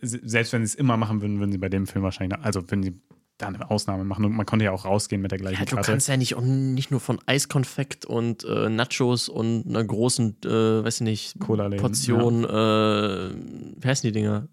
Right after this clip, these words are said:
Speaker 2: die, die aus Korn sind und poppen Popcorn.
Speaker 1: Ja.
Speaker 2: Äh, da kannst du ja keinen Tag mit überstehen.
Speaker 1: Nee.
Speaker 2: Also
Speaker 1: Und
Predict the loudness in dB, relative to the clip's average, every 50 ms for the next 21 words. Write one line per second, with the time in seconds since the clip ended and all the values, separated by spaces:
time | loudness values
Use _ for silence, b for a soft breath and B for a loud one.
0 | _ _ -20 -14 -10 -8 -4 -4 -4 -4 -4 -2 0 2 2 4 2 2 2 0
1 | 0 -2 -2 -4 -2 -2 -2 0 0 -2 -4 0 2 2 2 2 B B B B
2 | B B B B B B 2 2 4 4 4 4 4 4 2 2 4 4 2 2
3 | 4 2 2 4 2 2 2 2 2 2 2 2 2 2 2 4 4 4 4 2
4 | 2 -2 b b b b b -2 2 6 6 6 6 6 2 0 -6